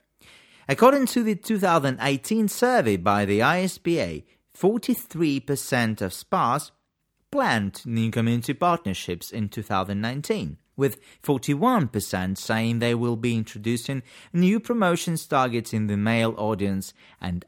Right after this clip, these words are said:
eighteen percent of spas indicating an intention to introduce new spa branding.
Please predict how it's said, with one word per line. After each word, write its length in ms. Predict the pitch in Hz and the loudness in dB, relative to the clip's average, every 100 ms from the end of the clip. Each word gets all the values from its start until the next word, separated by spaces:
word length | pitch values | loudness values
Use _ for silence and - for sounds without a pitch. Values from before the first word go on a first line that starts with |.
| 117 | -2
eighteen 240 | 120 135 | 0 0
percent 420 | 131 120 117 117 | -2 0 2 2
of 140 | 110 95 | 0 -4
spas 500 | - 98 95 98 - - - | -2 0 0 -4 -8 -18 -8
indicating 640 | 127 123 127 131 131 135 | -4 -2 2 2 2 2
an 100 | 131 | 2
intention 680 | 120 120 131 135 127 - 104 | 2 2 2 0 0 -2 -2
to 120 | 92 | -2
introduce 680 | 107 160 185 160 127 117 113 - - | 0 0 0 0 0 0 -2 -10 -6
new 260 | 127 143 165 | 0 2 2
spa 360 | - 151 131 | 0 0 2
branding. 640 | 110 127 127 92 69 67 | 2 -2 -2 -4 -6 -10